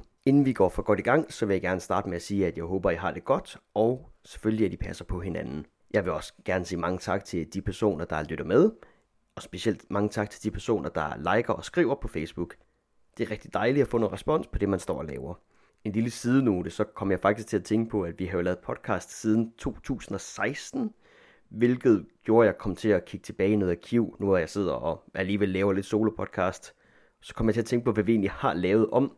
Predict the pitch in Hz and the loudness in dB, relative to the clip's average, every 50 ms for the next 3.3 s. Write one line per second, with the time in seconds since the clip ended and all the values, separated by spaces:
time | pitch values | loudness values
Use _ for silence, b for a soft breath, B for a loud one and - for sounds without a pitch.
0 | _ - 127 123 135 135 135 131 117 110 131 123 104 98 - 110 113 113 - 110 | _ -2 4 4 6 6 4 2 0 2 4 4 4 6 6 4 4 4 0 -6
1 | - - 113 104 104 104 - 90 90 90 - - 98 98 95 - 135 120 107 101 | -12 -12 -6 -2 -2 0 0 0 -2 -2 0 -2 -2 -2 0 2 4 4 6 6
2 | 107 120 120 113 - 123 127 - - 110 92 95 - - 117 110 104 110 117 113 | 6 6 4 2 0 -4 -4 -2 -2 -2 -2 -2 -2 0 4 6 6 6 4 2
3 | - 101 87 - - | 0 0 -2 -2 -4